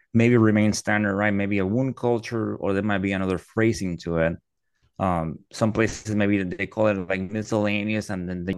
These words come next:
when you think about your standard setup, you know, for most, if you're doing, like, urine cultures, right, you do blood, uh, and you do McConkey, and then if you have a regular culture, you do blood,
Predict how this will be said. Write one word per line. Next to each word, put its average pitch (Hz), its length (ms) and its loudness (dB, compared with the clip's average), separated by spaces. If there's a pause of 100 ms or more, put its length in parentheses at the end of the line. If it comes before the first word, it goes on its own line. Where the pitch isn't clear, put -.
(220)
when 117 220 2
you 120 100 0
think 156 240 0
about 131 240 0
your 107 140 0
standard 104 580 0
setup, 98 480 -2 (520)
you 117 60 -6
know, 107 80 -4
for 101 160 -2
most, 101 180 0
if 98 80 -4
you're 98 60 -4
doing, 117 140 -2
like, 101 100 0
urine 123 160 -4
cultures, 113 460 -4
right, 101 160 -4
you 92 80 0
do 92 60 2
blood, 95 260 2 (180)
uh, 87 200 -2
and 87 100 -6
you 92 80 -2
do 98 80 -2
McConkey, 92 520 -2
and 80 140 -6
then 85 100 -2
if 82 140 -4
you 87 140 -2
have 95 160 0
a 82 100 2
regular 101 400 0
culture, 104 420 -2
you 90 120 -4
do 87 160 -2
blood, 95 360 0